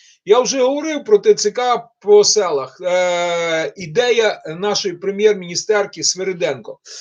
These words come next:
Так, хто у нас? Е, пан Михайло Дідох приєднався. Доброго дня, пан Михайло. Приєднався пан А Н Д.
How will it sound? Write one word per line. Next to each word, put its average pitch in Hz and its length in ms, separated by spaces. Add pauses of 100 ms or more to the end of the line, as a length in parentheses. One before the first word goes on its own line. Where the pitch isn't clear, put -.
(380)
Так, 214 380
хто - 400
у 226 160
нас? 196 540
Е, 156 520
пан 226 400
Михайло 214 520
Дідох 165 480
приєднався. 214 800 (680)
Доброго 220 340
дня, 220 220
пан 208 300
Михайло. 202 640
Приєднався 196 760
пан 214 580 (680)
А 196 360
Н 196 320
Д. 156 400